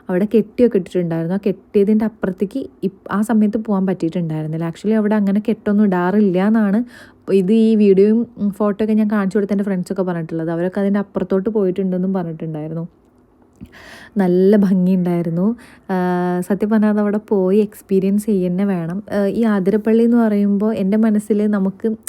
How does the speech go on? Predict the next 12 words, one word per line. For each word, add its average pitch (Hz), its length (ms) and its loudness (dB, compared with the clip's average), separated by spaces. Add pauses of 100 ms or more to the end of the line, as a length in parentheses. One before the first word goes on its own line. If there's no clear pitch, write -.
(220)
നമ്മൾ 196 180 0 (320)
ഫോട്ടോയിലൊക്കെ 220 460 2
കണ്ടിട്ടുള്ള 214 400 2
ഒരു 220 180 0
സൈഡിൽ 220 320 0
ഇങ്ങനെ, 214 280 0 (480)
ആ, - 20 0 (240)
വെള്ളം 202 280 2
പോകുന്നതും 196 380 0
പിന്നെ 214 180 0
അപ്പുറത്തെ 226 360 -4
സൈഡിൽ 214 220 2